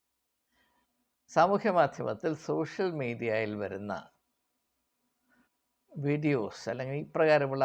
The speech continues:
അവതരണങ്ങൾ നിങ്ങൾ വളരെ വിമർശനാത്മകമായി മാത്രമേ കാണാവൂ. എന്നാൽ ഈ മാധ്യമത്തിൻ്റെ ഒരു വലിയ പ്രശ്നം, അത്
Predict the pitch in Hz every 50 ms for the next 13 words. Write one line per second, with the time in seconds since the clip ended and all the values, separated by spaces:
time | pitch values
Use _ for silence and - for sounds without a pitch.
0 | 123 120 120 139 131 139 131 127 131 127 127 131 131 143 156 156 160 160 143 147
1 | 143 143 147 151 139 139 147 151 165 170 170 151 - - 202 170 170 170 165 -
2 | - 156 156 151 151 147 147 139 139 127 120 113 110 110 - - 117 113 110 110
3 | 113 113 110 - _ _ _ - 104 101 95 87 80 - - _ _ _ _ _
4 | _ _ _ _ _ _ _ _ _ _ _ _ _ _ _ _ _ _ _ _
5 | _ _ _ - - 180 214 208 196 185 196 202 175 156 156 165 165 - 247 196
6 | 208 202 - 196 185 185 180 170 165 156 139 143 160 156 - - 113 107 - -
7 | 135 101 82 - _ _ _ _ _ _ _ _ _ _ _ _ _ _ _ _
8 | _ _ _ _ _ _ _ _ _ _ _ _ - 143 160 202